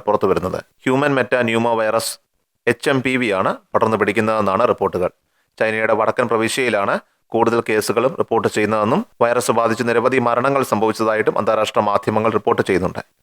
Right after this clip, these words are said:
സാധാരണയായിട്ട് ജലദോഷത്തിന് സമാനമായിട്ടുള്ള ലക്ഷണങ്ങൾ ഉണ്ടാക്കുന്ന ഒരു വൈറസാണ് ഹ്യൂമൻ മെറ്റാന്യൂമോ വൈറസ്. കടുത്ത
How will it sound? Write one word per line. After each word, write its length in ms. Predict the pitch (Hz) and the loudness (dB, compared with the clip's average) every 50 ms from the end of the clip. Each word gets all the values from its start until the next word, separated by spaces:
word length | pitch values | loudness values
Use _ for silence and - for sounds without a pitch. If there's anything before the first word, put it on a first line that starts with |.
| _ - 123 | _ -2 0
സാധാരണയായിട്ട് 720 | 110 107 - 117 117 120 120 123 120 113 117 117 - 123 113 | 0 2 2 2 0 0 0 0 -2 -2 -2 -2 0 0 2
ജലദോഷത്തിന് 500 | 113 113 120 123 120 - - 127 120 117 - | 2 2 2 0 0 -2 -2 -2 -2 0 0
സമാനമായിട്ടുള്ള 560 | 113 107 110 113 113 117 117 113 - 113 113 104 | 0 0 0 0 0 0 0 0 0 2 0 0
ലക്ഷണങ്ങൾ 400 | 104 - - 117 113 113 120 120 - 113 | 0 -2 -2 -4 -2 0 0 -2 -2 -2
ഉണ്ടാക്കുന്ന 360 | 101 107 107 - - 101 107 110 - - | 0 0 0 0 0 0 0 -2 0 0
ഒരു 140 | 107 107 110 - - 107 | 0 2 0 0 0 0
വൈറസാണ് 500 | 101 101 110 120 - - 110 98 104 139 185 - _ _ _ _ _ _ - | 0 2 2 0 0 0 -2 0 0 -2 -4 -6 _ _ _ _ _ _ -2
ഹ്യൂമൻ 280 | 123 123 123 131 127 120 117 | 0 0 0 0 0 0 -2
മെറ്റാന്യൂമോ 600 | - - 120 113 113 - 110 107 107 107 107 104 95 90 | -2 0 -2 -2 -2 -4 -4 -2 -2 0 0 0 0 0
വൈറസ്. 320 | 85 85 92 - - - - _ _ _ _ _ _ _ _ _ _ | 0 0 -2 -4 -6 -10 -14 _ _ _ _ _ _ _ _ _ _
കടുത്ത 260 | 117 110 113 - 127 | 0 0 2 2 2